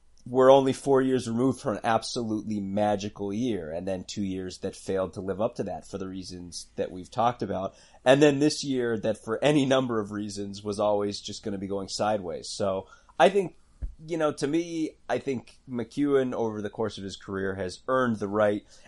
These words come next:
at the very least, to take this wave of, of players, you know, the current freshmen on this team, um,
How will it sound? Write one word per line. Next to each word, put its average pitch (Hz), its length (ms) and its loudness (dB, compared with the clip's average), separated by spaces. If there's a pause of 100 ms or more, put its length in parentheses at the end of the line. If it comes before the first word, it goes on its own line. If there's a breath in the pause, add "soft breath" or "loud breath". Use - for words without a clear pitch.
at 139 140 4
the 139 60 -4
very 151 340 2
least, 127 540 -6 (480)
to 127 100 -6
take 120 340 2
this 127 260 2
wave 101 300 0
of, 92 140 -6 (220)
of 107 180 -4
players, 85 460 -4
you 95 60 -10
know, 92 100 -6
the 90 100 -12
current 104 280 -4
freshmen 95 440 -4
on 90 140 -4
this 107 180 -6
team, 92 360 -10 (380)
um, 95 480 0